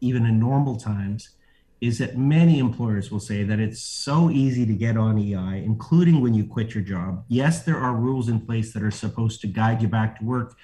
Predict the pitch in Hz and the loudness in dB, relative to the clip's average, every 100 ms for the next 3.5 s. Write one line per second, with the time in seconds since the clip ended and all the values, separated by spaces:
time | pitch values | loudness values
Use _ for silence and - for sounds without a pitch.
0 | - _ - 123 120 113 110 107 110 113 | -20 _ -4 -2 0 0 -2 -2 -2 -2
1 | 113 110 107 95 113 113 117 - 113 110 | 0 -2 -2 -2 -2 0 -2 -4 -2 0
2 | 113 - 101 113 113 104 - 107 101 113 | 0 -4 -6 -2 -2 -2 -2 -2 0 0
3 | 123 120 123 120 | 0 0 -2 -4